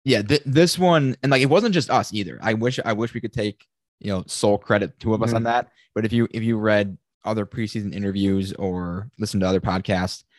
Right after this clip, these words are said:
Speaker 1: that was kind of the prevailing thought on her, is that she's gonna be an absolute character, for better or for worse, for her game, but for better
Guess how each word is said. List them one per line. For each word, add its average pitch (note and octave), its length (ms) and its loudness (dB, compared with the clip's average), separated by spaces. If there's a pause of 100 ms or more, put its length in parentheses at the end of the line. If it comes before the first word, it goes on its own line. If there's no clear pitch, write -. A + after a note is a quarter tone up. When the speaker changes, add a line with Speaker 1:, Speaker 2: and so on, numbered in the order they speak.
(400)
Speaker 1:
that B2 120 6
was C3 140 4
kind A#2+ 220 2
of A#2 40 -2
the A#2 100 2
prevailing G2+ 640 -2 (120)
thought F#2 220 -4
on G2 100 -4
her, G2+ 240 0
is G2+ 60 0
that F#2+ 120 -6
she's G2+ 200 -6
gonna G2 160 -4
be F#2 180 -4
an F2 60 -6
absolute F#2 500 -8
character, A#2+ 640 0 (180)
for G#2+ 80 0
better G2+ 220 4
or F#2 40 0
for G2 140 -4
worse, G2 160 -4
for F#2+ 120 -6
her G2 140 -2
game, G#2 400 -2
but - 220 -6
for F#2 140 0
better G2 480 0